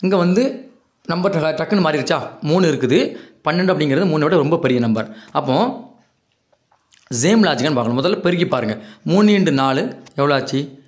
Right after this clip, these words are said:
பன்னிரெண்டு அப்படின்னு வந்துடும். அப்படிதானா? So, மூணு into நாலு பன்னிரெண்டுன்னு வந்துடும். ஓகேவா?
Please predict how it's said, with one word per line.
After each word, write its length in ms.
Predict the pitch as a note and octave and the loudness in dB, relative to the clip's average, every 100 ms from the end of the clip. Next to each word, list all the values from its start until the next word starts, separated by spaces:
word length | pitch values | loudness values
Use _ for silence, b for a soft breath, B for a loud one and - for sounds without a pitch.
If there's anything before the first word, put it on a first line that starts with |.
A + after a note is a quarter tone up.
| b _ | b _
பன்னிரெண்டு 420 | - D#3 F3 F3 | -4 0 0 2
அப்படின்னு 300 | D#3 B2 C#3+ | 0 0 0
வந்துடும். 200 | A#2 A2 | 0 -2
அப்படிதானா? 260 | A2 D3 D3 G2 B | -2 -2 -4 -8 B
So, 160 | - B2+ | -6 -2
மூணு 260 | C#3+ G#3+ | 2 2
into 100 | G#3 | 2
நாலு 180 | F3 F3 | 0 -2
பன்னிரெண்டுன்னு 680 | A3 D3+ E3 D#3+ D3 F3 B2+ | 0 -2 0 0 0 0 0
வந்துடும். 300 | B2+ A#2+ - | 0 -2 -4
ஓகேவா? 240 | A#2 F3 | -4 -2